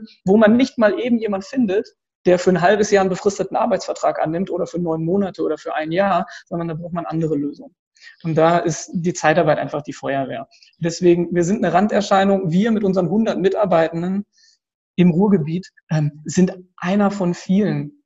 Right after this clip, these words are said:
Also Sie haben es als gerade auch, ach, so ein schönes und großes Unternehmen. Ähm, meine Wahrnehmung ist, ja, ich kenne aber auch den Markt und wir sind einfach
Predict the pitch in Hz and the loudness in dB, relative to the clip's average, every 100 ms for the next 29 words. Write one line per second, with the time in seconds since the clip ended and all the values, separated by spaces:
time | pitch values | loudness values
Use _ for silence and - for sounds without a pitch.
0 | - 170 170 170 175 175 165 156 170 160 | -6 -4 0 2 2 2 -2 -2 2 2
1 | 170 170 156 - 165 180 190 - 208 220 | 2 0 -2 -4 -6 -2 -2 0 0 0
2 | - 160 170 226 220 - 165 165 175 208 | -2 -4 -2 -2 -2 -6 -4 -4 -2 -2
3 | 226 226 - - - 175 175 190 - - | -2 -6 -16 -20 -4 0 0 -2 -6 -10
4 | - - 170 170 214 202 190 202 202 196 | -8 0 4 4 4 4 4 6 4 4
5 | 202 202 - _ _ _ - 190 262 339 | 2 0 -10 _ _ _ -2 0 0 -4
6 | - _ _ - 160 208 233 180 185 180 | -12 _ _ -10 0 4 4 4 0 0
7 | 165 156 175 208 - 196 208 180 185 175 | 0 0 -2 -2 -4 -2 -2 -2 -2 -4
8 | 175 185 | -4 -6